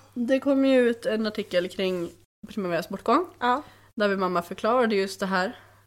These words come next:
Speaker 1: som vi har pratat om nu.
Speaker 2: Ja, med att, ehm, att ge hästen ett värdigt slut. Och, eh, alltså jag tycker bara att, alltså vi har ju också ett lantbruk bakgrund.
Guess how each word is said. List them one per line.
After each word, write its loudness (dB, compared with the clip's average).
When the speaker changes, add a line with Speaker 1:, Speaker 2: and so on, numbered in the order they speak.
Speaker 1:
som -4
vi 2
har 2
pratat -6
om 0
nu. -4
Speaker 2:
Ja, 6
med 4
att, -6
ehm, 2
att -6
ge 0
hästen -2
ett -4
värdigt 2
slut. 2
Och, -4
eh, 6
alltså 0
jag 6
tycker -4
bara 6
att, -4
alltså 2
vi 4
har 8
ju 6
också 0
ett 0
lantbruk 0
bakgrund. -4